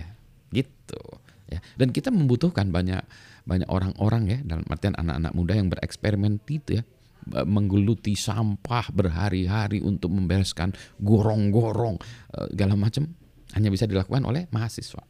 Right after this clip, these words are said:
Ya, gitu. Jadi entrepreneur juga mulailah jadi mahasiswa.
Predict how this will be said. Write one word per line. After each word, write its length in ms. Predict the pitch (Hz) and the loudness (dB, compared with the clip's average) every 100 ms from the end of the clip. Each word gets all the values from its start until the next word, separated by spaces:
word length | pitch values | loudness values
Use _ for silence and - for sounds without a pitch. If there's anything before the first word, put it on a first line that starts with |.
| _ - _ _ - - - | _ -20 _ _ -20 -16 -8
Ya, 100 | 80 - - - - - - - | -6 -8 -20 -20 -20 -20 -20 -6
gitu. 300 | 95 - - - - - - - - - - - - - - - | -6 -6 -14 -16 -20 -20 -20 -20 -20 -20 -20 -20 -20 -20 -16 0
Jadi 140 | 104 110 | 2 2
entrepreneur 400 | 110 110 113 135 | 0 -2 0 0
juga 160 | 104 67 | -2 -2
mulailah 280 | 80 90 78 | -2 -4 -6
jadi 180 | 71 78 | -10 -10
mahasiswa. 400 | - - - | -14 -16 -20